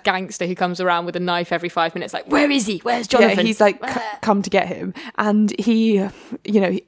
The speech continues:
Speaker 2: just after Jonathan and Polly have escaped from the main peril, the, like, Jason Statham minor peril
Speaker 1: And the police
Speaker 2: turns
Speaker 1: have
Speaker 2: up.
Speaker 1: been like,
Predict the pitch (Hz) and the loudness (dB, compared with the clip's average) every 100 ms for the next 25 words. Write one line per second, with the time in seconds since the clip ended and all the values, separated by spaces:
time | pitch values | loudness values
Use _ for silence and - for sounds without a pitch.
0 | 214 254 240 233 226 220 214 208 208 196 | 2 4 6 4 4 2 2 2 0 2
1 | 202 190 185 196 - 202 170 - 190 202 | 2 2 0 0 4 4 4 4 4 6
2 | 196 185 214 269 277 226 202 175 170 185 | 4 6 8 10 10 10 8 2 4 4
3 | 190 190 202 190 185 - 190 196 196 185 | 2 4 4 6 4 4 4 4 2 6
4 | 214 208 185 185 180 196 214 202 190 226 | 6 6 4 4 4 6 6 6 6 8
5 | 233 247 240 175 127 131 196 185 180 - | 8 8 6 6 6 6 6 6 4 0